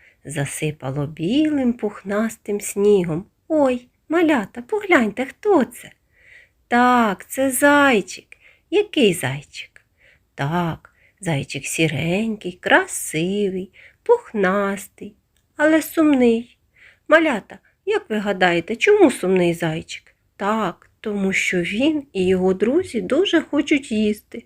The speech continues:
Усе довкола засипало снігом, і вони не можуть знайти собі їжу, тому й сумують. Малята, давайте разом пригадаємо, що люблять їсти зайчики. Так, вони їдять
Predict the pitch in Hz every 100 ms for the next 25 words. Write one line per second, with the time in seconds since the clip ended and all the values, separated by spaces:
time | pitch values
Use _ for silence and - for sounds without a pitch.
0 | _ - - - 196 - 185 175 180 -
1 | 185 185 180 180 - 180 180 175 175 -
2 | 180 214 262 208 190 - - - - 208
3 | 240 277 285 294 294 240 165 175 170 175
4 | 170 180 190 190 185 156 151 165 160 269
5 | 302 415 - - 254 202 170 151 180 _
6 | _ _ - - - _ _ - 214 254
7 | 185 - - 254 349 381 359 302 262 202
8 | 185 180 180 165 151 156 170 - - -
9 | - - 480 320 214 190 196 - 185 -
10 | 226 214 175 147 - - - - _ _
11 | _ - 165 180 180 156 - - 170 170
12 | 196 285 220 160 220 151 139 -